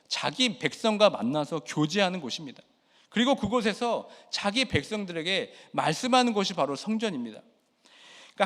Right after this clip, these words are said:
하나님께서 성전을 재건하라고 말씀하시는 것은 단순히 예배를 드릴 수 있는 이 건물을 지으라는 것이 아닙니다. 하나님께서 성전을 재건하라는 것은 하나님께서 이 하나님의 백성들에게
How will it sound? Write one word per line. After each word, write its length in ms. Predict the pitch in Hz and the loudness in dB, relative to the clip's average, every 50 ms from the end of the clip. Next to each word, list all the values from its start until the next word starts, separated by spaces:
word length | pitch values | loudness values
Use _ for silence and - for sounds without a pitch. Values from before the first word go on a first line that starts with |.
| - | 4
하나님께서 400 | 277 277 294 294 254 277 262 254 | 6 6 6 6 6 4 4 4
성전을 520 | 247 - - 285 277 302 294 277 277 269 - | 2 2 0 0 0 0 0 0 0 0 0
재건하라고 680 | - - - 160 208 208 208 202 196 196 190 180 185 | 0 0 0 2 2 2 4 4 6 4 4 4 2
말씀하시는 600 | 156 117 104 120 - 185 185 175 160 - 175 160 127 | 4 4 2 0 0 0 0 0 0 0 -2 -2 -2
것은 420 | 107 101 - 196 208 175 110 - - - - - _ - | -4 -4 -4 -4 -4 -4 -4 -8 -10 -16 -20 -20 _ -4
단순히 580 | - - 170 208 202 214 247 254 262 247 190 | 0 2 2 2 2 2 2 4 4 4 4
예배를 400 | 143 131 147 160 226 240 254 254 | 4 4 6 6 4 4 4 2
드릴 180 | - 190 208 214 | 2 0 -2 -2
수 140 | 208 - 214 | -2 -4 -4
있는 400 | 196 180 175 190 214 202 147 110 - - - - | -4 -4 -4 -4 -4 -4 -6 -8 -10 -14 -10 -8
이 100 | 151 147 | -8 -8
건물을 540 | - - - 180 196 214 233 233 233 240 | -2 2 4 4 6 6 6 6 4 4
지으라는 420 | 214 - 180 175 175 175 170 165 151 | 2 0 -2 0 2 2 0 0 -2
것이 240 | 131 123 - 175 151 | -4 -4 -2 -4 -4
아닙니다. 460 | 104 101 120 165 175 151 113 107 - - _ _ _ _ _ _ _ - - - - - - - | -2 -2 -4 -6 -6 -8 -10 -14 -16 -20 _ _ _ _ _ _ _ -20 -20 -20 -20 -20 -20 -14
하나님께서 500 | - - 269 269 285 277 269 233 269 254 | 2 4 6 8 8 8 8 6 6 4
성전을 460 | 240 - 277 277 269 277 269 269 269 | 6 6 4 4 6 6 8 8 6
재건하라는 580 | - - - 175 180 214 208 202 196 196 180 165 | 6 4 4 4 6 6 6 6 6 4 4 2
것은 440 | 143 131 - 226 233 190 120 98 - - - _ _ - _ _ _ | 0 0 0 -2 -2 -2 -4 -6 -10 -16 -20 _ _ -20 _ _ _
하나님께서 1040 | - - - - 294 294 277 269 240 - 185 139 - 131 120 143 190 254 - - - - - - _ | -10 -2 2 4 6 8 6 6 4 2 0 0 2 2 2 2 2 0 -4 -10 -20 -20 -20 -12 _
이 80 | 147 156 | -6 -4
하나님의 680 | 156 - - 294 294 302 294 285 277 262 269 269 262 262 | -4 0 2 6 6 8 8 8 10 10 10 10 10 10
백성들에게 920 | - 165 156 - 226 220 208 190 190 170 160 175 208 214 170 - 90 - | 6 6 6 6 4 4 6 4 2 2 2 4 4 4 2 2 0 -6